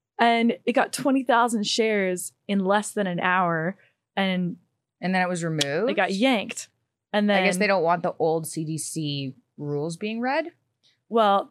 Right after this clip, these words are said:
Speaker 2: They're like, "Those are outdated, so don't
Speaker 1: I was just
Speaker 2: talk
Speaker 1: making
Speaker 2: about
Speaker 1: fun
Speaker 2: them."
Speaker 1: of it.
Speaker 2: Yeah.
Speaker 1: Like, I was just like, "This is,"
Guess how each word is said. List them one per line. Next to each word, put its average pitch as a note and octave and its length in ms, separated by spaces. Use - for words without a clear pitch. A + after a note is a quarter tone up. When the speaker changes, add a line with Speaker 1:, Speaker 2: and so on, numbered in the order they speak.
Speaker 2:
They're E3+ 80
like, D#3 140
"Those E3+ 160
are E3 120
outdated, D3+ 680
so C#3+ 260
don't C#3 200
Speaker 1:
I E4+ 60
was G4 100
just G4+ 140
Speaker 2:
talk - 80
Speaker 1:
making F4+ 240
Speaker 2:
about B3 180
Speaker 1:
fun C#4 180
Speaker 2:
them." D#4 100
Speaker 1:
of A3+ 60
it. F#3+ 220
Speaker 2:
Yeah. A#3+ 340
Speaker 1:
Like, D#4+ 140
I E4+ 100
was F4 100
just F4 160
like, D#4 260
"This D4+ 180
is," C4 200